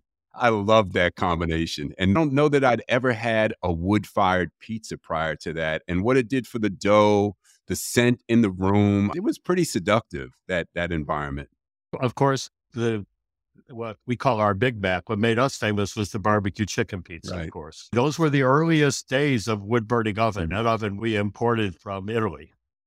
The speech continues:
Speaker 2: May I add something interesting,
Speaker 1: Yeah, please.
Speaker 2: by the way, is that we literally created the term wood fire. That was on our logo.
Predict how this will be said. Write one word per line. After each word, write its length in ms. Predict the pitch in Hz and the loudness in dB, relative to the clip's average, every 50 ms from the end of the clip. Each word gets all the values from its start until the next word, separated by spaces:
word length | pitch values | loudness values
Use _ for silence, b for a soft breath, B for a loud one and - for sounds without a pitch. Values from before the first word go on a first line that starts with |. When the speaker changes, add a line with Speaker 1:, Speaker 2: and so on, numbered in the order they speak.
| _ - | _ -12
Speaker 2:
May 160 | 143 151 160 | -8 -4 -2
I 200 | 156 151 151 160 | 0 0 2 2
add 180 | 175 180 151 | 2 0 0
something 300 | - - 165 156 160 160 | 0 0 2 2 2 2
interesting, 560 | 143 147 151 - - 170 156 180 143 127 117 139 | 2 0 0 2 0 0 2 2 0 0 0 0
Speaker 1:
Yeah, 60 | 165 | 0
please. 140 | 185 147 - | -2 -4 -2
Speaker 2:
by 140 | - 123 117 | -2 -2 0
the 120 | 110 113 | 2 2
way, 160 | 113 113 113 | 2 4 4
is 260 | 113 113 110 98 - - _ _ _ _ _ _ _ | 4 2 0 -2 -6 -12 _ _ _ _ _ _ _
that 100 | 156 143 | -6 -4
we 280 | 131 123 139 165 208 202 | 0 2 4 4 4 6
literally 380 | 147 143 165 170 160 143 135 | 6 4 4 4 4 4 2
created 720 | 123 - - 170 147 - - 147 156 185 180 180 143 113 101 | 2 2 2 2 2 2 2 2 2 4 4 2 0 0 -2
the 100 | - 117 | -4 -4
term 340 | - - - 147 135 123 113 | -4 -2 -2 0 0 0 2
wood 240 | 117 131 123 110 - | 2 2 0 0 -2
fire. 380 | - 127 117 110 87 71 - _ _ _ _ _ _ _ _ _ _ _ _ _ _ _ _ _ _ _ _ | -4 -4 -2 -2 -4 -6 -10 _ _ _ _ _ _ _ _ _ _ _ _ _ _ _ _ _ _ _ _
That 240 | - 135 147 143 - | 0 0 0 0 0
was 220 | 151 135 117 - - - | 0 0 0 -2 -2 0
on 200 | 135 139 147 143 | 2 2 4 4
our 220 | 139 127 127 117 | 4 4 4 4
logo. 480 | 113 123 127 131 117 104 82 73 67 | 4 2 2 2 0 -2 -4 -4 -8